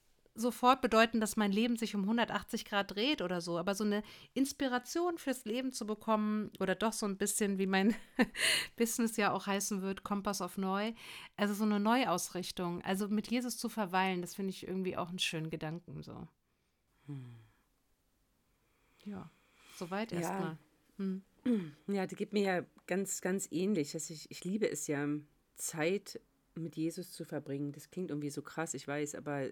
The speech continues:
Speaker 2: einfach Zeit zu verbringen, in denen ich nur höre auf das, was Jesus mir sagen könnte.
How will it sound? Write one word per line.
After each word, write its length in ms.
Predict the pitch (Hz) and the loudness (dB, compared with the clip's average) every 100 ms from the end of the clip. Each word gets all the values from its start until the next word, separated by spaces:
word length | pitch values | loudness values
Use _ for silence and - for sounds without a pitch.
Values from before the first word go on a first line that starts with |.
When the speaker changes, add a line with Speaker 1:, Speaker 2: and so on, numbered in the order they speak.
| - - | -8 -6
Speaker 2:
einfach 320 | 147 147 151 | -6 -4 -8
Zeit 320 | - 160 165 - - - | -4 -2 -2 -4 -20 -16
zu 140 | - | -10
verbringen, 500 | 180 170 143 147 175 | -8 -8 -4 -2 -2
in 140 | 170 165 | -2 -2
denen 200 | 151 170 | -2 -2
ich 200 | 160 - | -4 -4
nur 380 | 175 196 196 160 | 0 0 0 0
höre 340 | 175 175 - | 0 0 -2
auf 140 | - | -6
das, 200 | - 147 | -6 -6
was 160 | 147 143 | -6 -6
Jesus 280 | 139 156 - | -6 -8 -6
mir 120 | 147 | -4
sagen 320 | 135 135 143 | -2 -2 -4
könnte. 440 | 147 135 131 135 | -6 -6 -6 -10